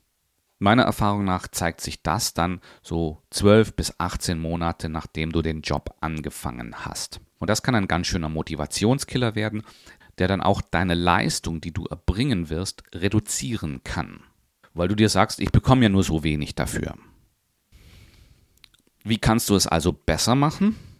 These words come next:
Betreib als allererstes mal gute Marktrecherche. Informier dich vor dem Gespräch über den Marktwert der Position, auf die du dich beworben hast.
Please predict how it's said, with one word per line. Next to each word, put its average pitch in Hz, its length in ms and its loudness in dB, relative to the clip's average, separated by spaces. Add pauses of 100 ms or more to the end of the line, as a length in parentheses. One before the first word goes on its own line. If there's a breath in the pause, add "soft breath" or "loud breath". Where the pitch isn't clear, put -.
(380 loud breath)
Betreib 113 540 4
als 107 160 0
allererstes 85 720 -2
mal 80 160 -4
gute 104 560 -4
Marktrecherche. 73 1120 -4 (840 loud breath)
Informier 110 460 2
dich 101 160 -6
vor 120 260 2
dem 120 140 2
Gespräch 85 640 -4
über 87 240 -6
den 80 160 -4
Marktwert 82 720 -6 (180)
der 87 100 0
Position, 87 600 0
auf - 140 -8
die 92 140 -10
du 92 80 -2
dich 92 200 -4
beworben 73 560 -2
hast. - 320 -14